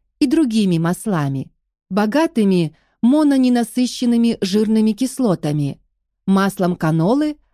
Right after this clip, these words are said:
арахисовым или кунжутным, уксусом,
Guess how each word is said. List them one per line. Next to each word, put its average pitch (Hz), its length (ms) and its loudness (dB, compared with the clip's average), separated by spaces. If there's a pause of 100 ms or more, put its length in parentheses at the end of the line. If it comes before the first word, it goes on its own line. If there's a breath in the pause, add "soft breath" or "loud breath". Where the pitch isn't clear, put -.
(120)
арахисовым 226 920 -2 (220)
или 302 180 2
кунжутным, 160 800 -2 (640)
уксусом, 269 800 -2